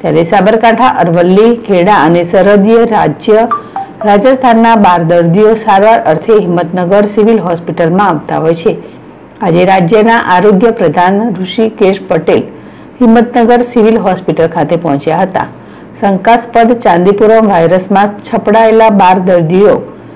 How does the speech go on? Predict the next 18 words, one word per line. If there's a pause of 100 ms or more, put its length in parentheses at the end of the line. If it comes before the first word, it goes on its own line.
(360)
હિંમતનગર
સિવિલ
હોસ્પિટલમાં
જે
સારવાર
લઈ
રહે
છે, (480)
જેની
ઋષિકેશ
પટેલ
દ્વારા (1000)
ખૂબ
અંતર, (460)
ખબર
અંતર
પૂછ્યા
હતા.